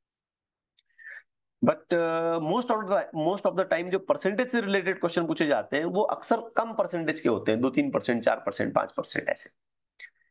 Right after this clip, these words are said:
जैसे for example अगर मैं आपसे ये कहूं कि वो ये कहेगा कि length is increased by, uh, two परसेंट, Length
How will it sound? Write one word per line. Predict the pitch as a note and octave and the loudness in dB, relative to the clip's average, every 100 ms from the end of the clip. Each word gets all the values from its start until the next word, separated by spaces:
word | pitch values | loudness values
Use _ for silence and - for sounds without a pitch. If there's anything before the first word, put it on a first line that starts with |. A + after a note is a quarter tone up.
| _ _ | _ _
जैसे | D3+ D#3+ | 0 2
for | F3 F#3+ | 0 0
example | C3+ B2+ C#3 D3+ | 0 -2 0 -2
अगर | C#3 | -2
मैं | C3 B2 | -2 -2
आपसे | A#2 B2+ | -2 -2
ये | A#2 | 0
कहूं | G2+ G2 - - - _ _ _ _ - | -2 -2 -6 -16 -20 _ _ _ _ -2
कि | C#3 C#3 | 2 2
वो | C#3+ D3 | 2 2
ये | E3+ F3 | 2 2
कहेगा | E3+ E3+ | 0 0
कि | E3+ E3+ C#3+ | -2 0 0
length | E3 E3+ | -2 -2
is | F#3 | -2
increased | D#3+ C#3 C3+ D3 C#3+ | -2 0 0 0 0
by, | C#3+ D3+ - - - | 0 0 -8 -6 0
uh, | A2+ A#2 A#2 A#2 A#2 | 2 2 0 -2 -2
two | G3 | 0
परसेंट, | - B2 - C#2+ - _ _ _ _ _ _ _ _ _ _ _ _ _ - | 0 -2 -4 -8 -10 _ _ _ _ _ _ _ _ _ _ _ _ _ 0
Length | A#2 D3+ | 2 2